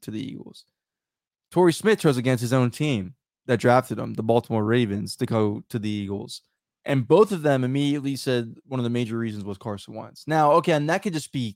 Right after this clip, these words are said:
crap they're selling to the media, 'cause of course you want money. But Alshon's deal was a one-year deal.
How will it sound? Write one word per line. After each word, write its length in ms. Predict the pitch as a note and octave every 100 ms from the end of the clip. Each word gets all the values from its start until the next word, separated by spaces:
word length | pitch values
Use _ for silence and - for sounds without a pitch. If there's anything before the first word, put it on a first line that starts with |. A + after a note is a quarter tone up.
| _
crap 340 | - D3 A#2+ -
they're 100 | A#2
selling 280 | - A#2
to 60 | A2
the 100 | G2+
media, 440 | G2+ F#2+ G#2 - - _ _ _
'cause 120 | - A#2+
of 40 |
course 260 | - C#3 -
you 60 |
want 160 | A#2+ G#2+
money. 240 | G#2+ F#2+
But 140 | F2+ C#3+
Alshon's 420 | A#3+ B3 F3 A2+
deal 160 | B2+
was 140 | A#2+ D#3
a 40 |
one-year 440 | G#2+ C3 A#2+ G#2 G2
deal. 360 | D3 A#2 -